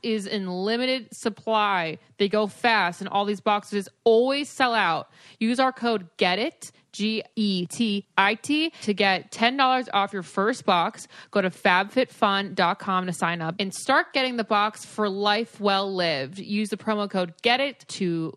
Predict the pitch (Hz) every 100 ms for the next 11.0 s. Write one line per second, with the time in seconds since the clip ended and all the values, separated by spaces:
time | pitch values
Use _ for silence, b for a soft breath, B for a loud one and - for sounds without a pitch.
0 | - 170 - - - 240 269 294 285 214
1 | 208 220 - 180 175 - 190 247 - 226
2 | 214 - 190 202 180 175 - 240 262 277
3 | 233 190 185 185 202 180 185 175 - _
4 | - 202 214 233 196 185 180 - 180 170
5 | 180 175 175 156 160 165 B B 185 165
6 | - 190 196 214 202 185 180 175 160 -
7 | 175 170 165 170 165 170 - 165 156 -
8 | 104 110 - - 160 - - - - 302
9 | 339 302 247 220 220 _ b - 196 180
10 | 147 180 175 156 156 80 - - - -